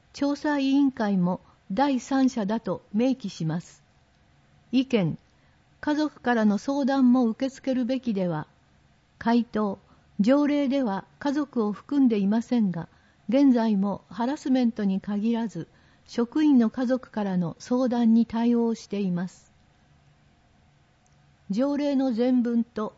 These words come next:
パブリックコメントで寄せられたご意見は、こちらからご覧いただけます。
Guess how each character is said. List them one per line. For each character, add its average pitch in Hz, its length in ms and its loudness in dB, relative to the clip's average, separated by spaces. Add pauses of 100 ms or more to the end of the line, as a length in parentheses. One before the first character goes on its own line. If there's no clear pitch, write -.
パ 233 120 -8
ブ 233 140 -4
リ 277 120 -4
ッ - 40 -18
ク 269 160 -10
コ 285 120 -8
メ 254 160 2
ン 220 80 0
ト 196 140 -8
で 190 120 -6
寄 196 80 -6
せ 226 200 -6
ら 220 120 -4
れ 208 100 -8
た 196 220 -10
ご 202 200 -8
意 233 100 -6
見 175 320 -6
は、 160 160 -10 (280)
こ 233 140 -8
ち - 120 -8
ら 269 140 -4
か 254 160 -6
ら 254 260 -4
ご 190 140 -6
覧 214 220 -2
い 208 40 0
た 196 140 -8
だ 202 120 -8
け 196 140 -8
ま 190 160 -6
す。 - 220 -20